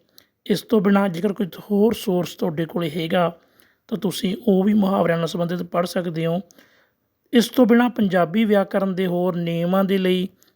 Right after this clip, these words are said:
ਜਾਂ ਪੰਜਾਬੀ ਵਿਆਕਰਨ ਦੀ ਡੂੰਘੀ ਪੜਤਾਲ ਦੇ ਲਈ ਤੁਸੀਂ ਮਹਾਨ ਕੋਸ਼ ਭਾਈ ਕਾਹਨ ਸਿੰਘ ਨਾਭਾ ਜੀ ਦਾ ਪੜ੍ਹ ਸਕਦੇ ਹੋ,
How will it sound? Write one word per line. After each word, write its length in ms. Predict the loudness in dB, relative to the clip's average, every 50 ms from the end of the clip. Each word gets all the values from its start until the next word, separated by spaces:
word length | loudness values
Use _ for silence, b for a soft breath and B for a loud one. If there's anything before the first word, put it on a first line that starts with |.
| _ _
ਜਾਂ 140 | -2 0 0 2
ਪੰਜਾਬੀ 460 | 2 2 4 4 2 4 2 0 2
ਵਿਆਕਰਨ 440 | 4 2 2 2 -2 -4 -4 -2 -4
ਦੀ 80 | -4
ਡੂੰਘੀ 380 | -4 -2 0 0 2 2 2 2
ਪੜਤਾਲ 440 | 2 0 0 2 2 2 2 2 2
ਦੇ 100 | -2 -2
ਲਈ 140 | -4 -4
ਤੁਸੀਂ 420 | -4 -6 -6 -2 -2 -2 -2 -4 -6 -10 _ -14 -14 -14 _ _ _ _ _
ਮਹਾਨ 480 | 6 6 8 8 8 8 6 6 4 0
ਕੋਸ਼ 400 | -2 0 0 0 -2 -4 -8 -16 _ _ _ _ _ _ _ _ -2
ਭਾਈ 120 | -2 -2
ਕਾਹਨ 220 | 0 -2 -2 -2 -2
ਸਿੰਘ 200 | -2 0 2 2
ਨਾਭਾ 260 | 4 4 4 4 2
ਜੀ 100 | 2 4
ਦਾ 100 | 2 4
ਪੜ੍ਹ 200 | 4 4 2 2
ਸਕਦੇ 400 | 0 0 -2 -2 -2 -2 0 2
ਹੋ, 200 | 2 0 0